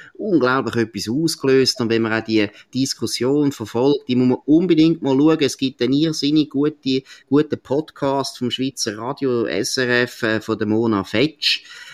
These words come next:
wo wirklich das total gut zeigt, dass er hat, äh, man hat geredet mit ehemaligen Teilnehmern von dieser, von dieser Telearena, äh, unter anderem eine homosexuelle Frau, wo, äh, damals sehr jung war, jetzt natürlich viel älter,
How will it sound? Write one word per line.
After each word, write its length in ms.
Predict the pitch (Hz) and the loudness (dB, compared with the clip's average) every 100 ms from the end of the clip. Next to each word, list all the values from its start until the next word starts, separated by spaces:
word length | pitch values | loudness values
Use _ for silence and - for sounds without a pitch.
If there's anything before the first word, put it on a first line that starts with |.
| - | -2
wo 200 | 110 107 | 2 4
wirklich 520 | 143 160 - 151 147 | 4 2 0 2 2
das 300 | - 123 - | 0 -6 -6
total 400 | - 113 160 151 | -8 -8 -4 -4
gut 360 | 143 123 156 160 - | -2 2 2 0 -6
zeigt, 440 | 120 110 147 156 | -4 0 0 -2
dass 120 | 123 | -6
er 180 | 117 113 | -4 -2
hat, 160 | 117 - | -4 -4
äh, 260 | 107 98 | -2 -2
man 200 | 85 95 | -2 -4
hat 260 | 92 95 _ | -4 -8 _
geredet 400 | 101 135 160 - | -2 -2 -2 -2
mit 320 | 117 101 - - | -2 -2 -8 -2
ehemaligen 1000 | 113 135 123 117 110 110 104 92 - - | 2 2 2 2 2 2 2 0 -4 -12
Teilnehmern 560 | - 120 156 165 160 143 | -6 -2 2 4 4 4
von 160 | - 117 | 0 -4
dieser, 320 | 117 113 104 - - - | -2 -2 -4 -6 -20 -10
von 120 | 113 | -2
dieser 240 | 107 98 | 0 -2
Telearena, 1040 | - 117 147 160 151 147 147 147 139 135 92 | 0 2 2 2 2 2 4 4 2 0 -4
äh, 360 | 65 65 67 - | -12 -18 -18 -8
unter 280 | 110 98 104 | -8 -6 -4
anderem 340 | 110 120 110 | -2 0 0
eine 140 | 104 | 0
homosexuelle 720 | 101 110 104 92 - 95 98 98 | 0 -2 -2 -6 -4 -4 -2 -4
Frau, 420 | - 87 135 160 | -6 -4 0 2
wo, 220 | 139 131 - - - - | 2 2 -2 -16 -20 -14
äh, 120 | - - | -10 -2
damals 400 | 107 131 113 - | 0 2 2 2
sehr 200 | 104 98 | 2 4
jung 260 | 110 170 | 2 2
war, 180 | 170 180 | 0 0
jetzt 340 | 165 127 123 | 0 0 0
natürlich 380 | 113 - 113 104 | -6 -6 -6 -4
viel 160 | 101 92 | -2 0
älter, 460 | 92 147 156 147 | 2 0 0 -4